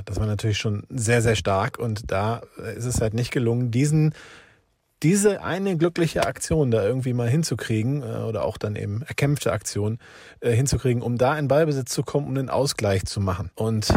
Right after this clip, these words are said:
ja, ich hatte auch den Eindruck, wenn man das dann mal schaffen würde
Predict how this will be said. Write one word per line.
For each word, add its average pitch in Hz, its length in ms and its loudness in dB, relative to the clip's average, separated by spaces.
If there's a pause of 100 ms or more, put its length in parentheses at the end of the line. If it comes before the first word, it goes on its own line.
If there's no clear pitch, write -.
(160)
ja, 120 240 2
ich 123 100 -2
hatte 143 220 2
auch 147 80 2
den 117 180 -2
Eindruck, 104 380 -2
wenn 151 320 2 (360)
man 127 200 2
das 131 160 4
dann 117 180 0
mal 101 160 2
schaffen 135 380 0
würde 101 420 2